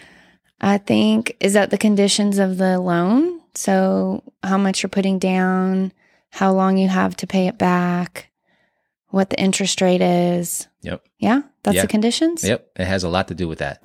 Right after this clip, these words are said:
Speaker 1: Okay.
Speaker 2: So the conditions are, they look at the condition of your business, right? The condition of the environment,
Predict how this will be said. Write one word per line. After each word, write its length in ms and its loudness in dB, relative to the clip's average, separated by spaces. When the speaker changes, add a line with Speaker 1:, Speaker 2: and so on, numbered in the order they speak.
Speaker 1:
Okay. 300 0
Speaker 2:
So 160 0
the 100 2
conditions 720 0
are, 460 -2
they 100 0
look 200 0
at 140 -2
the 380 2
condition 520 0
of 140 0
your 80 0
business, 680 -2
right? 380 -2
The 100 0
condition 540 -2
of 120 2
the 120 0
environment, 760 -2